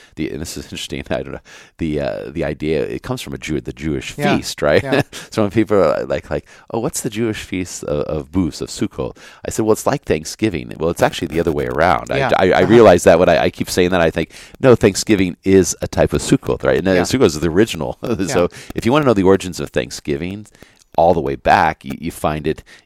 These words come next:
Speaker 1: in the Torah. <laughs>
Speaker 2: Yeah,
Speaker 1: You find it in
Speaker 2: exactly.
Speaker 1: the Old Testament,
Speaker 2: Yeah.
Speaker 1: you find it
Speaker 2: Where the Jewish people, they would actually
Speaker 1: in
Speaker 2: go
Speaker 1: Exodus.
Speaker 2: and, um,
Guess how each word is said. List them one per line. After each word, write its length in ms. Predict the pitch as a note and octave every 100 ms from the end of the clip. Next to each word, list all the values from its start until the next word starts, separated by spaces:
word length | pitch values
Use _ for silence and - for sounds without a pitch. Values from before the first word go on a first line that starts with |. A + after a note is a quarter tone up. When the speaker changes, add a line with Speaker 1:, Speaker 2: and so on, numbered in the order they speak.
| _
Speaker 1:
in 200 | G2 D#2
the 100 | D2+
Torah. 460 | - - G#2+ - -
<laughs> 60 | -
Speaker 2:
Yeah, 140 | - -
Speaker 1:
You 80 | C#3+
find 260 | - C#3
it 60 | A#2+
in 40 |
Speaker 2:
exactly. 40 | G#2
Speaker 1:
the 40 |
Old 180 | A2 A2+
Testament, 460 | - A2+ - D#2+ D2+
Speaker 2:
Yeah. 40 |
Speaker 1:
you 40 | D#2+
find 240 | D2+ C#2
it 160 | D2 - F3
Speaker 2:
Where 160 | D#3+
the 80 | D3
Jewish 340 | - F3 F3
people, 300 | - C#3+ C3+
they 140 | C3+ B2+
would 240 | B2 G#2 -
actually 320 | C#3+ - C#3
Speaker 1:
in 60 | -
Speaker 2:
go 360 | C3+ C#3 D#3 D#3+
Speaker 1:
Exodus. 40 | C3+
Speaker 2:
and, 180 | B2 C3
um, 280 | B2 A2+